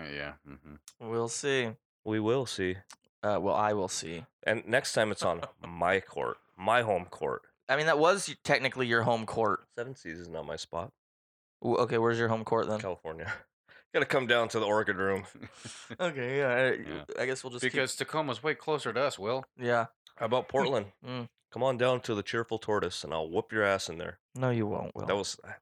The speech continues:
Speaker 3: love their shuffleboard. It's
Speaker 2: But
Speaker 3: good.
Speaker 2: you're not gonna beat me at shuffleboard.
Speaker 3: I'm telling you. I'm telling you.
Speaker 2: Did you know that, um, that Flat Stick Pub,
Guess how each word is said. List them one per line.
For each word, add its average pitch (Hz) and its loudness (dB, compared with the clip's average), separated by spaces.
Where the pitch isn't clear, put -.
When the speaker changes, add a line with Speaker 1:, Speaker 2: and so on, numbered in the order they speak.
Speaker 3:
love 82 -6
their 67 -4
shuffleboard. 58 -8
It's - -2
Speaker 2:
But - -14
Speaker 3:
good. 53 -2
Speaker 2:
you're 143 -6
not 156 0
gonna 151 -6
beat 135 -2
me 120 -2
at 110 -4
shuffleboard. 110 -2
Speaker 3:
I'm 123 -12
telling 104 -2
you. 95 -4
I'm 107 -8
telling 147 4
you. 117 2
Speaker 2:
Did 139 -4
you 202 -8
know 208 2
that, 170 2
um, 117 4
that 117 0
Flat 139 2
Stick - -2
Pub, 143 2